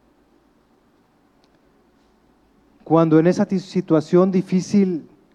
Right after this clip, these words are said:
confiamos y esperamos en Él, damos gloria a Dios en esa situación. En el momento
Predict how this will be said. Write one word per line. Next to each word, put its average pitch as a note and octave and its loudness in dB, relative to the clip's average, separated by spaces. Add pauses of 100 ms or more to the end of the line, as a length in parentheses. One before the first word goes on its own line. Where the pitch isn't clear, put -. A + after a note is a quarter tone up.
(280)
confiamos F3+ 0
y D#3+ 2
esperamos D#3+ -2
en D3+ -2
Él, G#3 -2 (680)
damos F3 0
gloria G#3 4
a F#3 4
Dios F3+ 2 (340)
en D3 -2
esa D3+ -6
situación. B2 -6 (3000)
En D3+ -4
el D#3 2
momento G3+ 2